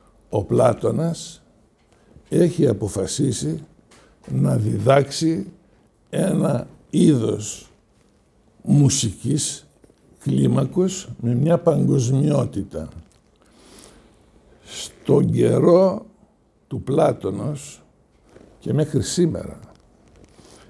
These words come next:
η μουσική μας έχει μείζονες τόνους, ελάσσονες τόνους,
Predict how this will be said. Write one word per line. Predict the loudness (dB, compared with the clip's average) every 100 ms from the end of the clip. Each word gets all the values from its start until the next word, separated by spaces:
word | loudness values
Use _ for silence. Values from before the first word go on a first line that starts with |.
| _
η | 2 4
μουσική | 4 2 0 -4 -2 -2
μας | -2 -4 -6 -10 -20 -20 -20 -20 _ _ _
έχει | 2 2 2 -10 -12 -18 _ _ _ _ -10
μείζονες | 0 2 4 4 0 0 -4
τόνους, | -2 -2 -4 -12 -18 -20 -20 _ _ _ _ _ _ -4
ελάσσονες | 0 4 4 2 -4 -6 -8 -12
τόνους, | -14 -14 -16 -20 -20